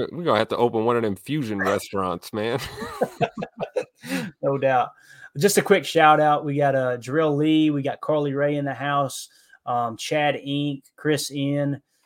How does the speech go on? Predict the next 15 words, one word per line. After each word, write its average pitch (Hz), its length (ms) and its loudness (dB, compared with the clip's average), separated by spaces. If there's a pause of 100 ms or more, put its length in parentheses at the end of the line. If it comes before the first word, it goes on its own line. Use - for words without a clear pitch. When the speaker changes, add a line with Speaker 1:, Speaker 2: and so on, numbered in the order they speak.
(140)
Speaker 2:
Bunch 160 220 -2
of 147 80 -12
people 123 240 -8
in 113 60 -10
here. 107 100 -12
Boz 131 480 0
in 143 120 0
here. 139 420 -4 (520)
Absolutely 135 720 -2
love 117 280 -2
it, 107 100 -12
man. 110 240 -18
Absolutely 120 460 -6
love 107 280 -6
it. - 60 -16